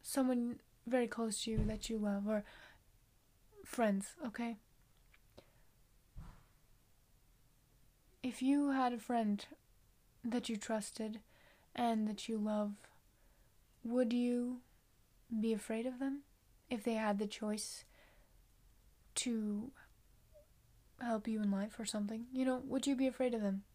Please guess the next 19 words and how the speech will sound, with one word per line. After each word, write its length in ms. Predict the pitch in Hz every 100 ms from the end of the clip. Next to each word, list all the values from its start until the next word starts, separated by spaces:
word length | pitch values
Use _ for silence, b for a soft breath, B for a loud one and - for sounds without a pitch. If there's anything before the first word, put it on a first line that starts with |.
| -
No. 300 | 240 233 208 - b b b b b b b b
So, 540 | - 269 247 233 240 - - 453 - - _ - - - - _ _ _ _ - 214
do 180 | 247
not 220 | 277 302 269
be 120 | 262
afraid 380 | 233 247 247 226
of 100 | 208
your 120 | 202
Savior, 560 | - 202 202 247 269 269 b b b b b
and 260 | - 233 220
do 180 | 254 277
not 500 | 285 277 269 254 247
see 220 | - 262
him 400 | 226 233 220 240 - - _ _
as 260 | 254 247 208
distant 520 | 208 240 - 233 220
as 220 | 233 208
you 80 | 208
might. 420 | 208 208 214 -